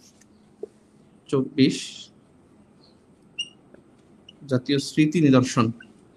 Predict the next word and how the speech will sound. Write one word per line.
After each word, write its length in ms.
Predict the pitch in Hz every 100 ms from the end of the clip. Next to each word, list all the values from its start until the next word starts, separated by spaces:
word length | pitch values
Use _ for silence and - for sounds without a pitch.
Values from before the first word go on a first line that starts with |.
| _ _ _ _ - - - _ - _ _ _ _ - - _ _ - - _ _ _ _ _ _ _ _ _ _ _
পঁচিশ, 640 | 151 151 139 - - -